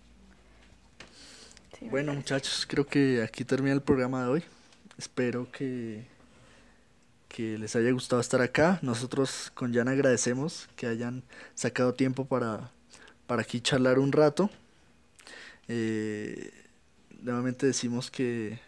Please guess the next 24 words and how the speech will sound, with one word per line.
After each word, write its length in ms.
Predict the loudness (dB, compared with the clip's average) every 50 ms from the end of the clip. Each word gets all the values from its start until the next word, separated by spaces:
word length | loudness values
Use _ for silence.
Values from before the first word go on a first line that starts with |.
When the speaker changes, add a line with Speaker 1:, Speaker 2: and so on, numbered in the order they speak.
| -12
Speaker 2:
aquí, 560 | -12 -12 -10 -6 -4 -4 -2 -2 -4 -6 -8 -14 -20 -20 -20 -8 0
a 60 | 4
la 80 | 4
audiencia, 460 | 4 6 6 6 6 6 4 4 2 4
le 100 | 4 2
decimos 360 | 2 2 0 -2 -2 -2 -4
que 340 | -2 0 0 0 0 -2 -6 -14 -20 -20 -20 -20 -18 -16
aquí 160 | -14 -10 -10 -6
termina 340 | -6 -4 -4 -2 -2 -2 -2
nuestra 560 | -2 -4 -4 -6 -4 -4 -2 -2 -2 -4 -8 -12 -18 _ _ _ _ _ -20 -20 -20 -20 -20 -20 -20 -20 -20 -20 -20 -20 -20 -20 -20 _ _
primera 500 | 0 2 4 4 6 6 6 6 6 4
temporada. 580 | 4 2 2 4 6 6 6 6 6 4 0 -4 -8 -20 -20 _ -12
Eh, 320 | -8 -6 -4 -4 -4 -6 -6 -8
tenemos 420 | -6 -6 -4 -4 -6 -6 -8 -12 -6
un, 540 | -2 0 0 0 0 -2 -4 -6 -8 -10 -12 _ -10 -6
un 120 | -4 2
temario 400 | 4 6 6 6 6 6 4 4 4 0 -4 -6 -8 -6
totalmente 460 | -4 0 2 4 4 4 4 6 4
distinto 420 | 4 4 4 2 2 4 4 2
para 140 | 4 4 4
la 80 | 4 4
segunda. 420 | 2 2 2 2 2 2 2 2
Esperamos 480 | 0 0 -2 -2 -2 0 0 -2 -2 -2
que, 300 | -2 -2 -2 -2 -4